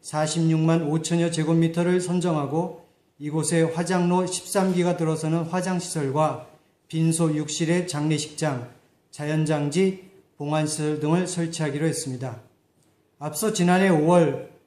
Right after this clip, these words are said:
서부 남구권 지자체 열 곳은 공동 장사시설 건립을 위한 양해각서를 교환해 왔습니다.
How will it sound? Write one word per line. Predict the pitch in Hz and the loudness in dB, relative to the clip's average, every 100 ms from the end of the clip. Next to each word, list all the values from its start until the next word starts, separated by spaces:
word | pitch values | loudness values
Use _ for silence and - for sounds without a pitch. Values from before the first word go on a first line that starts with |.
| _ - | _ -10
서부 | - 185 | -4 0
남구권 | 190 165 165 160 175 175 170 - - _ _ | 2 2 2 -2 0 0 -2 -10 -20 _ _
지자체 | - 160 160 170 | -2 0 0 0
열 | 147 151 156 | 0 0 0
곳은 | 151 156 170 180 - _ _ | -2 0 0 -2 -10 _ _
공동 | - 156 160 165 160 | -6 -2 2 2 2
장사시설 | 147 151 151 165 160 170 165 | 0 -2 0 -2 0 0 0
건립을 | 156 160 160 165 151 | 2 2 4 2 2
위한 | 156 165 165 | 2 2 0
양해각서를 | 147 143 156 147 147 - 160 175 175 | -2 -2 -2 -2 -4 -2 0 0 -2
교환해 | - 147 147 | -4 -4 -2
왔습니다. | 143 135 - 131 123 123 | -4 -6 -8 -8 -8 -12